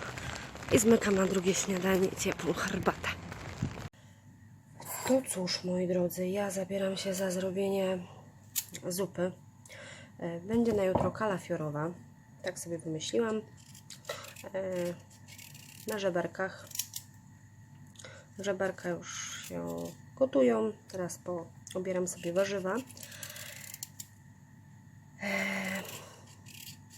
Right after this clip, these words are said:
my, tak jak mówiłam, w dniu wczorajszym <clears throat> byłyśmy u okulisty. E, dzisiaj byłam w N F Z, aby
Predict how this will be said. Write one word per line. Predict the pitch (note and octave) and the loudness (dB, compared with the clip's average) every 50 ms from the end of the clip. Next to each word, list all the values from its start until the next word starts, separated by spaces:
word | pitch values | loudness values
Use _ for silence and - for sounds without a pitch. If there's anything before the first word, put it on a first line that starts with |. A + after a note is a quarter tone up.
| - - - - - - - - - - - - - - - | -16 -14 -14 -14 -14 -14 -16 -16 -16 -16 -18 -18 -20 -8 0
my, | A#3 A#3+ A#3+ | 2 2 4
tak | A#3+ A3 G3+ | 4 2 0
jak | G3 F#3+ - - | 0 -4 -4 -4
mówiłam, | G3 G3 F#3+ G3 G3+ F#3+ F#3 F#3 F#3 F3+ F3+ - - - - - - - - - - - - - - - - - - - - - - - - - - - - - - - - - - - - - | -4 -2 0 0 2 2 2 2 2 0 -2 -4 -14 -18 -20 -20 -20 -20 -20 -20 -20 -20 -20 -20 -20 -20 -20 -20 -20 -20 -20 -20 -20 -20 -20 -20 -20 -16 -12 -12 -12 -12 -12 -18 -18 -18 -18 -18
w | - - - - | -20 -20 -8 -2
dniu | A#3 A3 A3 G#3 | 0 2 2 2
wczorajszym | G#3 - - G#3+ G#3 G3+ G3 F#3+ F#3+ - - F#3 F#3 F#3+ F#3 F#3+ - - | 0 -2 -4 -2 0 0 0 -2 -4 -2 2 4 4 4 2 0 -6 -10
<clears throat> | - - A#3 A3+ G#3 | 2 6 8 8 8
byłyśmy | G3 G3+ G3+ F#3+ - G3+ G3 | 6 4 2 2 2 4 6
u | G#3+ | 6
okulisty. | A#3+ A#3+ - G3+ F#3+ F#3 F3+ - - F#3 F#3 F#3+ - - - - - - - - - - - - - - - - - - | 6 6 6 4 4 4 2 0 2 0 0 0 -2 -12 -14 -12 -12 -12 -12 -12 -12 -14 -14 -14 -16 -16 -18 -18 -8 -4
E, | - - F#3 F#3 F#3 F#3 F#3 F3+ F3+ F3+ F3+ F3+ F3 F3+ F3+ F3+ - - - - - - | -2 -2 0 0 0 0 0 0 0 2 2 2 2 2 0 -2 -4 -8 -14 -14 -12 -8
dzisiaj | G#3 - - A3 | -6 0 0 0
byłam | G#3 - G3 F#3+ F#3 F3+ F3+ F3+ | 0 2 4 6 6 8 6 6
w | F3+ - - - - - - - - - - - | 4 2 -6 -14 -18 -20 -20 -20 -20 -20 -6 0
N | A3 A3 A3+ | 2 4 4
F | A3 G#3+ G#3 | 4 2 2
Z, | G3+ G#3+ G3+ G3 - - - - - - - - - - - - - - - - - - - - - - - - - - | 2 2 2 2 2 -4 -14 -16 -16 -18 -18 -18 -18 -18 -18 -20 -20 -18 -16 -14 -14 -14 -14 -14 -16 -16 -18 -18 -8 -2
aby | F#3+ F3+ F3+ F3+ F#3 F3+ F3+ F3+ | -2 -2 0 0 0 0 0 0